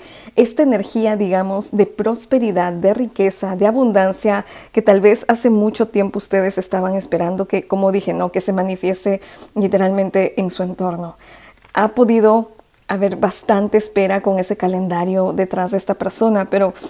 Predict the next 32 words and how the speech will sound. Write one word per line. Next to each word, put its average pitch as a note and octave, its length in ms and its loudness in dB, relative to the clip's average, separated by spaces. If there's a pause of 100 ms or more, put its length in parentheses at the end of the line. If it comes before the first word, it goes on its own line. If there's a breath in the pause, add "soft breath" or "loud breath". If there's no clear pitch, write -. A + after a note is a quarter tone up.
(120)
si - 120 -4
se G#3 140 4
dan A3+ 180 4
cuenta, G#3 300 2
¿no? F3 200 -2
Como G3+ 240 -2
que G3+ 120 -2
de F#3+ 80 0
a F#3 40 -2
pocos A3+ 680 0 (680)
todo A3+ 220 0
esto A3+ 240 -4
está - 180 -4
creciendo. F#3+ 640 -2 (320 loud breath)
Y A#3 140 4
eso A#3 180 0
es - 140 -4
ole-, A#3 320 2 (120)
obviamente G#3 680 2 (380 loud breath)
o D3+ 80 2
únicamente, F#3+ 800 2
Virgo, F#3+ 480 0 (400 loud breath)
eh, F#3+ 260 -2
gracias G#3 560 0
al F#3+ 160 -4
fruto G#3 400 -2
de F#3+ 120 0
su F#3 120 -8
esfuerzo, F#3+ 460 0
de F#3 80 0
su F3+ 140 -6
trabajo. E3+ 520 -4